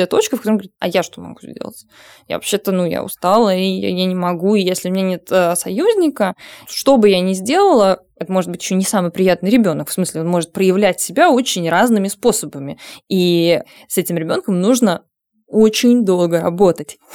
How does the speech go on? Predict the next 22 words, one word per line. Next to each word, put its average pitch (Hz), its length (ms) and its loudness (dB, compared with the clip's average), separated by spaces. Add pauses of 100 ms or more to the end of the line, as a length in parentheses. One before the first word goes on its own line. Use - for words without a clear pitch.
(300)
Важная 196 540 0 (180)
мысль, 196 320 0
которую 180 400 0
я 175 100 -4
поняла 185 300 0
в - 80 -8
первый 190 280 2
год 170 180 -2
работы 175 280 0
в - 60 -8
школе, 339 360 2 (720)
что, 226 600 4 (200)
работая 233 500 4
с 185 40 0
детьми, 311 440 2 (580)
ты 311 400 6 (480)
всего 240 260 4
лишь 277 180 4
создаёшь 214 400 2
возможности. 180 760 0 (480)
Ты 359 140 6
предлагаешь. 220 1000 2